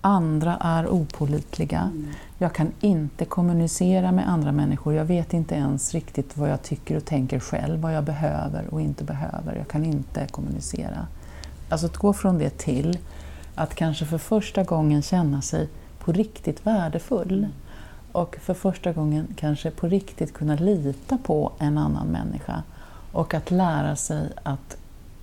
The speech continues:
Speaker 1: kommunicera, alltså förstå och lyssna på sina egna behov och kunna kommunicera dem utåt. Alltså, jag tänker på de som, som gick lite längre då, som jag läste om här.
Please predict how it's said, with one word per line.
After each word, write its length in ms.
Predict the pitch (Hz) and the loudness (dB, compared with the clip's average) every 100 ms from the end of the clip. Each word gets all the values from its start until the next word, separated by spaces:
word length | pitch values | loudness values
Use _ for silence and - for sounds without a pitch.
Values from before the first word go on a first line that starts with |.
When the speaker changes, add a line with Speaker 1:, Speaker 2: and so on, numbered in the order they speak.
| - | -16
Speaker 1:
kommunicera, 760 | - 151 147 147 - 190 180 147 | -2 2 4 2 2 2 4 0
alltså 260 | 139 151 147 143 - - - - - - | -2 -2 -4 -8 -14 -16 -14 -14 -16 -14
förstå 600 | - 165 - - 180 214 | -6 -4 -4 0 4 4
och 180 | 180 156 | 4 4
lyssna 440 | 165 185 - 165 | 2 2 0 -2
på 140 | 165 185 | 0 2
sina 220 | 208 208 | 4 4
egna 500 | 208 170 151 147 147 - - - - - - | 4 4 4 4 2 -4 -14 -14 -16 -16 -8
behov 520 | 156 151 190 254 180 - - | -2 2 4 4 4 -4 -8
och 120 | - - | -8 0
kunna 220 | 151 147 | 2 2
kommunicera 720 | - 147 151 - 147 143 143 | 2 0 0 0 0 0 0
dem 200 | - - - | -2 -2 -2
utåt. 600 | 135 139 - - - - | -2 -4 -6 -6 -6 -4
Alltså, 280 | 156 165 170 - - | -2 0 0 -2 -4
jag 160 | 180 - | -2 2
tänker 260 | 151 147 | 2 2
på 100 | 160 | -2
de 220 | 151 143 | 0 2
som, 240 | 139 147 143 - - - | 2 0 0 -6 -14 -6
som 220 | - 156 | 0 2
gick 280 | 147 143 165 | 2 2 0
lite 180 | 151 160 | 0 2
längre 460 | 175 208 214 175 | 4 6 6 4
då, 160 | - 143 | 2 -2
som 180 | 151 143 | 0 2
jag 100 | 147 | 2
läste 360 | - 151 147 | 0 0 -2
om 140 | 147 139 | -2 -2
här. 320 | 156 - | -2 -2